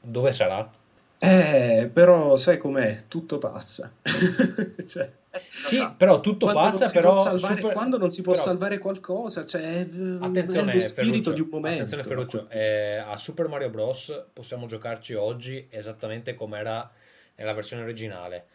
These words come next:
Speaker 1: E Halo tre, fra quindici anni, possiamo giocarci come nella versione originale? Risposta?
Speaker 2: No,
Speaker 1: No.
Speaker 2: no, no, no, infatti è, è questo il punto. In fondo si può anche considerare come la cosa positiva di questi, eh, de-, de-, dei prodotti che hanno questo online così,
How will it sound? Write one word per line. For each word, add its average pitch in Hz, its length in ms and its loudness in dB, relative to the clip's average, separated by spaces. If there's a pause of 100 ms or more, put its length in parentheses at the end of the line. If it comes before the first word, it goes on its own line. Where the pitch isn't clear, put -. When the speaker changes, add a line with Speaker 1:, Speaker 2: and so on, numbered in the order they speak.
(340)
Speaker 1:
E 117 240 -10
Halo 147 260 -4
tre, 156 340 -4
fra 127 140 -8
quindici 131 400 -12
anni, 123 220 -10
possiamo 127 340 -10
giocarci 113 440 -8
come 110 200 -12
nella 104 140 -8
versione 104 300 -12
originale? 104 580 -10
Risposta? - 520 -10
Speaker 2:
No, 208 280 -2
Speaker 1:
No. 185 140 -10
Speaker 2:
no, 143 80 -6
no, 147 180 -4
no, 143 160 -2
infatti 135 480 -4
è, 127 360 2 (200)
è 143 120 -8
questo 233 360 -4
il 123 60 -4
punto. 143 580 -10 (120)
In 190 340 -6
fondo 269 260 -4
si 180 120 -2
può 160 120 -4
anche 190 180 -4
considerare 139 520 -4
come 131 200 -4
la 127 80 -2
cosa 127 460 -4
positiva 123 560 -6
di 110 100 -6
questi, 110 880 -6 (440)
eh, 92 320 -14
de-, 113 180 -8
de-, 117 140 -6
dei 120 120 -6
prodotti 123 460 -6
che 120 80 -6
hanno 123 220 -6
questo 110 340 -10
online 120 480 -6
così, 113 760 -6